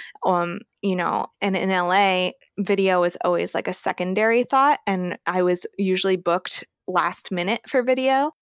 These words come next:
just because budgets were so much tighter in L A.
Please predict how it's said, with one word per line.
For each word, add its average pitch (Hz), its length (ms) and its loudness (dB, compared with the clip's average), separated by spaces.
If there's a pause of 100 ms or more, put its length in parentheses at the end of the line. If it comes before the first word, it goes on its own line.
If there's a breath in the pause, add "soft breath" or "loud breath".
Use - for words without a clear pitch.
(360)
just 196 220 0
because 185 500 0 (140)
budgets 180 460 0
were 190 480 2 (280)
so 196 320 2
much - 280 -2
tighter 190 600 0 (120)
in 185 100 -2
L 58 240 0
A. 52 340 -4